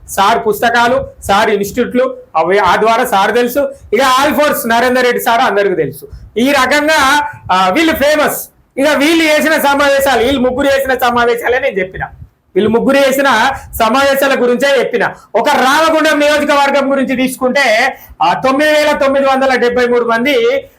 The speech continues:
ఆ, ఓటర్లు ఉన్నారు. ఎం-, ఏది గ్రాడ్యుయేట్ ఓటర్లు, ఎంఎల్సీ గ్రాడ్యుయేట్ పట్టభద్రుల ఓటర్లు ఉన్నారు, తొమ్మిది వేల తొమ్మిది వందల డెబ్బై మూడు మంది. నిజమే ఉన్నారు. ఉంటే ఈ తొమ్మిది వేల తొమ్మిది వందల డెబ్బై మూడు మందిలా రామగుండం నియోజకవర్గంలో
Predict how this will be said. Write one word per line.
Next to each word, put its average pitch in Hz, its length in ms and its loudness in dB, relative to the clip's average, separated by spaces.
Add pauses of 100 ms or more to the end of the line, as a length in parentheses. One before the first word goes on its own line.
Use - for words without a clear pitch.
(140)
ఆ, 160 460 2
ఓటర్లు 277 420 2
ఉన్నారు. 240 220 2
ఎం-, 220 260 0
ఏది 247 640 0
గ్రాడ్యుయేట్ 247 440 2
ఓటర్లు, 214 500 0 (300)
ఎంఎల్సీ 254 420 -2
గ్రాడ్యుయేట్ 240 540 0
పట్టభద్రుల 240 680 0 (260)
ఓటర్లు 254 360 2
ఉన్నారు, 208 200 0
తొమ్మిది 226 340 0
వేల 254 380 2
తొమ్మిది 226 260 0
వందల 233 280 0
డెబ్బై 202 340 0
మూడు 190 180 -4
మంది. 139 200 -8 (340)
నిజమే 302 340 0 (100)
ఉన్నారు. 247 420 0 (180)
ఉంటే 294 600 -2 (100)
ఈ 294 140 2
తొమ్మిది 302 360 0
వేల 320 260 0
తొమ్మిది 294 300 0
వందల 294 340 0
డెబ్బై 262 260 0
మూడు 285 220 0
మందిలా 226 380 0
రామగుండం 294 720 0
నియోజకవర్గంలో 214 840 0